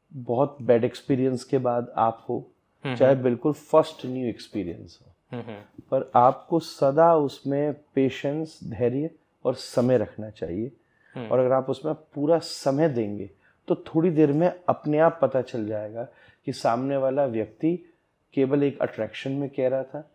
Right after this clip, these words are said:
Speaker 2: जी।
Speaker 1: कि he really cares about you, क्योंकि हर चीज़ की एक वैलिडिटी होती है।
Speaker 2: हाँ, tenure आ गया।
Speaker 1: अट्रैक्शन की एक वैलिडिटी है।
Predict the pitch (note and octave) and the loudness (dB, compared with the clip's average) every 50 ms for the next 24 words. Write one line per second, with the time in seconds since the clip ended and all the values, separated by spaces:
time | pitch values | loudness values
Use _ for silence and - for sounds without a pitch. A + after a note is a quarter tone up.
0 | - B2+ A#2+ A#2 B2 C#3 C3 D#3 D#3 - - - - A#2 B2 B2+ C3 C#3 D3+ D#3+ | -18 -16 -8 -4 -2 0 2 2 2 2 0 -4 -6 -4 0 2 2 4 4 2
1 | D#3 D#3+ - - C3+ C3+ C#3 C3+ B2 - - A#2 G#2 G2 - - - - A2+ A#2 | 0 0 -2 -2 2 4 4 4 2 0 -6 -10 -8 -8 -8 -10 -8 -6 -6 -4
2 | B2 D3 D#3+ D#3+ C#3 D3+ D3+ D3+ - - D3+ C#3+ C#3+ - G3 G3 F#3 - A2+ B2+ | -2 0 0 2 2 2 0 0 -2 -2 -4 -2 -2 -2 -4 -4 -4 0 4 6
3 | C3 C#3+ D3+ D3+ C#3+ D3 B2+ - B2+ A#2 F#2+ D#2+ - - - - - - _ _ | 6 8 6 6 4 2 0 0 -2 -4 -4 -4 -6 -10 -14 -16 -16 -16 _ _
4 | _ - - C3 A#2+ G#2+ A2 - _ D3+ C3 A#2+ B2 C#3+ E3 D#3+ G#2 G#2 - - | _ -16 -12 -10 -10 -10 -10 -4 _ 0 0 2 4 6 6 8 6 4 2 0
5 | F3 E3+ F3 D#3+ - F3+ F#3 F#3 E3 D#3 C#3 C#3 C#3 C#3+ D3+ D3 C#3 D3 - - | 2 2 2 2 2 4 4 4 4 4 4 6 8 8 6 6 4 2 0 0
6 | C#3 A#2 G#2 F#2 - - | 0 0 0 -2 -4 -8